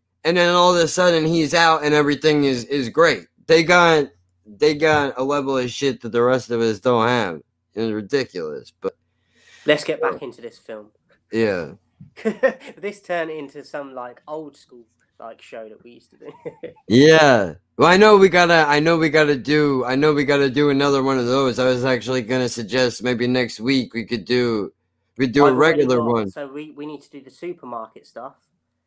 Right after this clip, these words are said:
Speaker 1: Yeah.
Speaker 2: And I wanna talk to you about snitching.
Speaker 1: Oh, shit! Yeah.
Speaker 2: 'Cause I, I think I did a discussion time on it. Um,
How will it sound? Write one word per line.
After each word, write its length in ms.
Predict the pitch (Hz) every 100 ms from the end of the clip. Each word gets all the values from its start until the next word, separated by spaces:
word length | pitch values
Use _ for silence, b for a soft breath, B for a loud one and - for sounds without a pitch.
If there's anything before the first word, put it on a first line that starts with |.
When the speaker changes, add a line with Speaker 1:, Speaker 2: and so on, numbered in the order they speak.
| -
Speaker 1:
Yeah. 420 | 127 139 120 85
Speaker 2:
And 160 | 120 120 _ -
I 80 | 156
wanna 200 | 160 147
talk 320 | - 147 _
to 60 | 135
you 60 |
about 240 | 117 120 -
snitching. 540 | - - - _ 107 _ _ _ _ _ _ _ -
Speaker 1:
Oh, 480 | 117 123 123 107 85
shit! 540 | - 110 117 107 85 _ _ _ _ _ _
Yeah. 440 | 110 117 101 82 -
Speaker 2:
'Cause 340 | 131 123 - -
I, 400 | 143 143 131 127 _ _ _ _ _ _ _ _
I 60 | 151
think 220 | 330 330
I 60 | 247
did 140 | 165
a 80 | 143
discussion 520 | 123 - 214 208 143
time 260 | - 123 113
on 120 | 110
it. 140 | 107 _ _ _ _ _ -
Um, 560 | 139 135 131 123 95